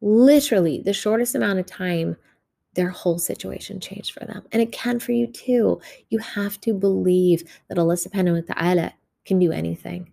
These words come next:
We cannot put limits on Allah subhanahu wa ta'ala. He's the best keeper of promises. And if he says we do A, B, C, and he will give us rizq, he will give us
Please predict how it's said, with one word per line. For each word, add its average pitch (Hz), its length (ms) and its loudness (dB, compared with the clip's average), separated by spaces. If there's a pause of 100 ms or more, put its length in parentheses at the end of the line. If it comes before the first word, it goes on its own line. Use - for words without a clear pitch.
(140)
We 214 80 2
cannot 170 500 0
put 208 140 0
limits 190 280 -2
on 185 80 0
Allah 185 140 0
subhanahu 175 420 -4
wa - 80 -18
ta'ala. 185 320 -4 (280)
He's 196 200 4
the 196 80 4
best 180 300 -4
keeper 208 240 -2
of 196 160 -2
promises. 190 520 -2
And 175 120 -2
if 170 80 -2
he 208 300 0
says 208 500 0
we 190 80 2
do 175 220 2
A, 180 160 2
B, 185 160 0
C, 214 460 2 (380)
and 202 140 2
he 214 140 4
will 202 180 6
give 180 160 4
us 185 240 2 (240)
rizq, 175 440 4
he 190 180 2
will 180 100 4
give 175 200 0
us 170 200 0